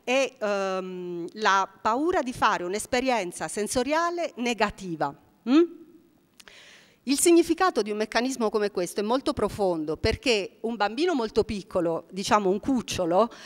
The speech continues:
è, eh, sottoposto alle cure parentali, cioè sono i genitori che si prendono cura di quello che il bambino può mangiare o non mangiare. Quindi è come dire che il cucciolo delega il ruolo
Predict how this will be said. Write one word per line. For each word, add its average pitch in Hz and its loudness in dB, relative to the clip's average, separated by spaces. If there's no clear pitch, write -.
è, 240 2
eh, 202 -2
sottoposto 262 0
alle 196 4
cure 226 -2
parentali, 170 0
cioè 214 -2
sono 190 -4
i 190 -4
genitori 190 4
che 196 -2
si - -14
prendono 202 -2
cura 214 0
di 196 -8
quello 208 2
che 196 0
il 190 -2
bambino 196 -2
può 202 -4
mangiare 185 2
o 196 -2
non 180 0
mangiare. 175 -4
Quindi 302 0
è 233 -2
come 311 0
dire 269 -2
che 214 0
il 247 -4
cucciolo 294 -4
delega 202 4
il 208 -2
ruolo 190 4